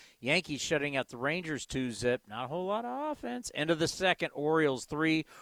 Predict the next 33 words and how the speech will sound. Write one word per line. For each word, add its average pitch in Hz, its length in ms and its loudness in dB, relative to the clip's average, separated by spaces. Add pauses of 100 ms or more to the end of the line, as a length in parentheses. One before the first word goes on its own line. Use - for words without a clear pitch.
(160)
Royals 139 540 6
one. 156 320 2
Finals 185 580 6
from 175 280 -2
today: 165 340 4
White 156 320 6
Sox 160 300 2
beat 151 280 0
the 139 60 -6
Bo 180 260 10
Sox - 640 2 (480)
three 277 460 6
to 233 140 8
two. 254 540 4
It 214 100 2
was 190 180 6
the 175 80 -2
Phillies 208 400 6
taking 196 260 2
down 180 180 4
the 165 40 -2
Mets 190 320 2
three 185 220 4
to 170 80 2
two, 170 440 4
and 147 140 -2
it 151 100 2
was 156 200 2
the 147 80 0
Royals 170 560 6
six, - 480 0
Orioles 156 580 2
four. 190 600 6